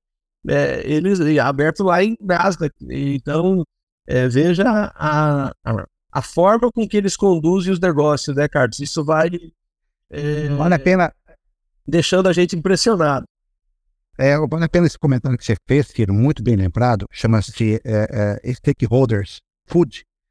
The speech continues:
Speaker 2: A Stakeholders Foods, ela, ela criou essa carne. Quando ela criou essa, essa carne de impressão, a partir de célula tronco de um animal, ela começou a ser produzida a um custo de vinte mil dólares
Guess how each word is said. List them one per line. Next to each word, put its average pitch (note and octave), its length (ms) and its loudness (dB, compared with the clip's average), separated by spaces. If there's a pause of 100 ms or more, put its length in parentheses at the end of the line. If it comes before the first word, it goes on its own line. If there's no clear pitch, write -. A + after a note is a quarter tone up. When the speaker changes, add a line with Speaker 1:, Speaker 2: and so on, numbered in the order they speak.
(240)
Speaker 2:
A C#3 80 -2
Stakeholders F3+ 380 2
Foods, F#3 180 0
ela, F3+ 240 2
ela E3 160 2
criou C3 300 2
essa A2+ 160 -4
carne. D3+ 240 0
Quando F#3 160 2
ela G#3+ 80 2
criou B2 500 0 (180)
essa, G2+ 400 -4
essa F#2+ 220 -6 (140)
carne A#2 180 2 (320)
de A2+ 60 -4
impressão, G#2 520 -2 (260)
a F#2 100 -14
partir - 280 -6
de - 80 -14
célula G2 600 0 (120)
tronco C3 280 0 (120)
de - 160 -6
um F#2+ 80 0
animal, A2+ 340 0 (640)
ela C3+ 100 0
começou D3 360 0
a - 20 0
ser D3 160 -4 (240)
produzida D#3 640 0
a - 100 -4
um D3 80 0 (100)
custo F3+ 220 -6
de C3 160 0
vinte F#3+ 380 -2
mil F3+ 400 2
dólares D#3 640 0